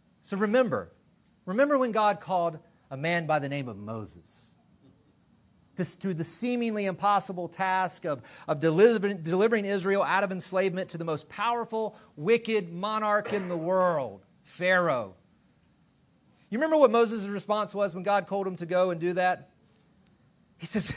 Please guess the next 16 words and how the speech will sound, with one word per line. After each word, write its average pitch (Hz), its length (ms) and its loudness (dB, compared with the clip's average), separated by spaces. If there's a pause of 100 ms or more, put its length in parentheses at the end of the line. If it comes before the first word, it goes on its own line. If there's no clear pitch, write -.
<laughs> - 140 -20
"Who 392 480 6
am 214 160 2
I 190 540 2 (600)
that 208 140 -2
I 254 160 4
should 226 240 -4
go 208 160 2
to 226 80 0
Pharaoh?" 220 640 2 (1080)
Translation, 208 680 2 (1300)
"You 151 100 -12
got 165 220 2
the 147 80 -2
wrong 151 260 2
guy. 135 440 0